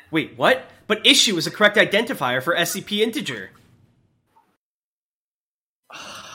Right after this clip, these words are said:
Speaker 2: I really tried, Inquisitor.
Speaker 1: Wait, something doesn't feel right. Why am I Inquisitor?
Speaker 2: Whatever you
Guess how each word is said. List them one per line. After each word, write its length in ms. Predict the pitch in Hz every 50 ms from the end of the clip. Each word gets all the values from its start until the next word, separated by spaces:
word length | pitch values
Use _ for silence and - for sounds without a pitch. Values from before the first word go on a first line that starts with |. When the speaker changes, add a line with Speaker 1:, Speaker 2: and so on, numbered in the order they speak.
| - - - - - _ _ _
Speaker 2:
I 60 | 110 113
really 600 | 120 113 110 110 - - 127 131 131 131 123 117
tried, 440 | - - 127 117 110 107 101 98
Inquisitor. 580 | 98 98 - - 104 98 101 98 98 98 104 107 _ _ _ _ _ _ _ _ _ _ _ _ - 87
Speaker 1:
Wait, 300 | 98 156 156 123 80 - - _ _ _ _
something 320 | - - 208 214 202 262 240
doesn't 240 | 247 240 196 220
feel 300 | 180 - - 208 247 247
right. 260 | 170 131 101 90 - - _ _ _ _ _ _ _
Why 180 | 156 180 247
am 80 | 269 277
I 80 | 285 277
Inquisitor? 720 | 269 202 - - 247 262 254 392 262 147 113 107 107 - _ _ _ _ - 554 - _ _ _ _ 508 _ _ _ _ _ _ _ _ _ _ _ _ _ _ _ _ -
Speaker 2:
Whatever 320 | 123 151 165 214 240 240
you 220 | 277 240 240 190